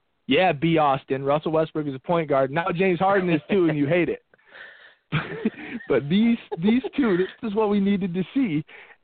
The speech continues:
And I think it's gonna go the distance. I have Houston in seven.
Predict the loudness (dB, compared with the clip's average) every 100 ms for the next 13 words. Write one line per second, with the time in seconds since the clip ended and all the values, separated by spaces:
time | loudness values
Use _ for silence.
0 | _ 0 0 -2 -8 -20 _ 4 4 2
1 | 0 -2 0 2 4 2 4 0 0 -4
2 | -10 -4 2 2 4 4 2 0 _ _
3 | -4 -2 -2 -2 -2 -2 -10 _ _ _
4 | _ _ _ -6 -6 -2 -2 -2